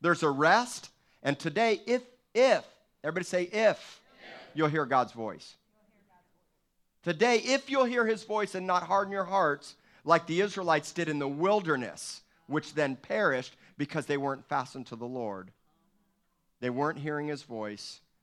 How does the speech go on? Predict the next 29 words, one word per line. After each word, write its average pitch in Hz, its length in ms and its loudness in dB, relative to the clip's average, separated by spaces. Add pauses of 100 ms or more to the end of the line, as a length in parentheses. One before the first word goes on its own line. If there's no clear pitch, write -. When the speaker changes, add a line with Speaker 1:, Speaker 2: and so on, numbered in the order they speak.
(180)
Speaker 1:
They 117 100 -4
were 110 140 -6
disobedient. 110 800 -8 (460)
And 110 140 -8
in 107 100 -6
turn, 127 500 -4
they 113 140 -4
got, 120 320 -4
went 127 140 -6
astray, 110 480 -8 (260)
they 107 100 -8
got 123 300 -2
lost, 104 480 -6
and 104 160 -12
then 95 160 -10
they 101 120 -10
perished. 151 580 -10 (3250)
We 98 60 -18
don't 117 140 -4
like 180 200 -2
to - 80 -20
talk 175 220 -6
about 156 240 -4
consequences, 139 640 -10
but 131 140 -4
I 123 80 0
constantly 180 520 -6
think 185 280 -10
about 135 340 0